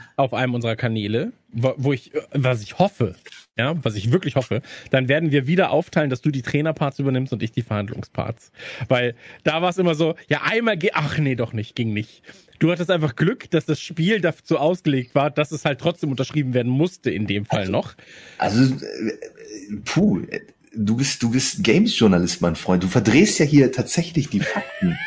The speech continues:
Speaker 1: <laughs>
Speaker 2: Und man muss ja dazu sagen, es, es war halt in der Version noch nicht so, dass die großartig an den realen Marktwert ran angeboten haben. Und da habe ich gesagt,
Speaker 1: Mhm.
Speaker 2: da kommt in mir der Schwabe aus Norddeutschland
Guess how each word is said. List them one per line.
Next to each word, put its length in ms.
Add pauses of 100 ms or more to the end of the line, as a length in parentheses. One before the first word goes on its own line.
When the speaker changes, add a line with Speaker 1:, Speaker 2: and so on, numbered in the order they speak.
(140)
Speaker 1:
<laughs> 260
Speaker 2:
Und 100
man 100
muss 100
ja 80
dazu 320
sagen, 360
es, 200
es 240
war 160
halt 160
in 120
der 120
Version 300
noch 80
nicht 220
so, 100
dass 240
die 260 (560)
großartig 800
an 80
den 140
realen 400
Marktwert 580 (140)
ran 280
angeboten 720
haben. 160
Und 140
da 100
habe 100
ich 120
gesagt, 320
Speaker 1:
Mhm. 60
Speaker 2:
da 40
kommt 300
in 60
mir 260 (260)
der 300 (100)
Schwabe 720 (960)
aus 460
Norddeutschland 720